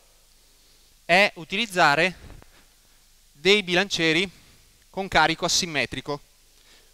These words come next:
come in questo caso. Ho caricato maggiormente un lato rispetto all'altro. Di quanto dovrebbe essere diverso il carico? Per darvi un'idea, in modo tale che non esageriate, che non andiate a farvi male,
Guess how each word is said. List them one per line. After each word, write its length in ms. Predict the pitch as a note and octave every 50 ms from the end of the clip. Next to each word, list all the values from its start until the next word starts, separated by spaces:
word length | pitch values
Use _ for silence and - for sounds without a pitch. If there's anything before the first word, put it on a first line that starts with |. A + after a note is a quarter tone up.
| _ _ _ _ _ _ _ _ _ _ _ _ _ _ _ _
come 180 | - F3+ F#3
in 80 | F3 D#3
questo 240 | - E3+ - F#3+ E3
caso. 400 | - E3 D3+ C#3 C3 C#3+ D#3 D3 - - - - - - _ _ _ _ _ _ _ _ _ _ _ _ _ _ _ _ _ _ _ - _ _ _ _ _ _ _ _ _ _ _ _ _ _ _ _ _ -
Ho 180 | F#3 G3 F#3
caricato 720 | - F3 F3+ G#3+ - - G3 F3 E3 - F#3 F#3+ F#3+ E3+ - -
maggiormente 680 | D3+ D#3+ E3 D3+ G3 G#3+ G#3 F#3 D#3+ D#3 D3+ - F3
un 160 | F3+ F3+ F#3 F#3
lato 300 | F3+ E3 D3+ D3 - E3+
rispetto 340 | D#3+ - - D#3+ D3+ -
all'altro. 500 | D3+ D3 C#3+ C3 A#2+ A#2 A2+ - B2+ B2 A#2 _ _ _ _ _ _ _ - - - - _ _
Di 200 | _ C3 D#3+ F3
quanto 420 | - - G#3 G#3+ A3 A3+ A3 - A3
dovrebbe 300 | G3+ F#3 G3 F3+ F3+ F#3
essere 520 | F#3 F#3 F3+ - - F#3+ F#3 F#3 F3+ E3
diverso 600 | D3+ F3 F#3 F3 F#3 F3+ E3 D3+ - - - D3 C3
il 60 | -
carico? 520 | - D3+ C3 A#2+ A#2 A#2+ - - A#2+ A2 - _ _ _ - - - _
Per 160 | - D#3 D#3+
darvi 300 | D#3 - G3 G#3 F#3+ E3+
un'idea, 600 | F3 F#3 G3+ F#3+ G3 G3 E3+ D#3+ E3 F#3 A3 A3 - - - - - _
in 80 | - C#3+
modo 160 | D#3+ E3 E3
tale 220 | - F3+ F#3+ F3
che 100 | - E3+
non 160 | D#3+ E3+ F3
esageriate, 640 | F3 D#3+ D#3 D#3 D3+ C#3+ D#3+ D#3 D#3+ D#3 D#3 - C#3+
che 80 | - C3+
non 100 | C#3+ C#3+
andiate 380 | C#3 C#3 C#3+ D3+ D3 D3 -
a 20 | B2+
farvi 240 | - C#3 B2 C#3 D#3+
male, 380 | E3 D#3 C3 A#2+ C3 F3 G3